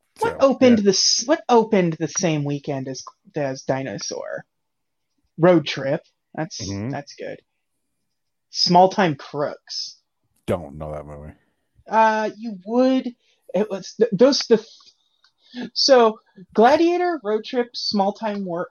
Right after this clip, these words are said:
Speaker 1: so Small Time Crooks are all DreamWorks movies, which <laughs>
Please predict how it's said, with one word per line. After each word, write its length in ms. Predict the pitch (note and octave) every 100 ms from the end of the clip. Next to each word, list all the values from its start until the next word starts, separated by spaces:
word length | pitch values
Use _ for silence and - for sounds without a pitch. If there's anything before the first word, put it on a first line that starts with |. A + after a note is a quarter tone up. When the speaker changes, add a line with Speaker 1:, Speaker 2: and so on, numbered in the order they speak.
| F#3
Speaker 1:
so 160 | -
Small 240 | F#3+ G3+ F#3
Time 200 | G#3 F#3
Crooks 560 | - F#3+ G3+ - - _ _ -
are 80 | E3+
all 180 | E3 F3+
DreamWorks 760 | - - C#3+ D#3 C#3 B2 - C#3+
movies, 480 | B2+ B2 _ - -
which 280 | D3 - - _ _ _ _ _ _ - - _ _ _ _ _ _ _ _ D#4
<laughs> 200 | G#3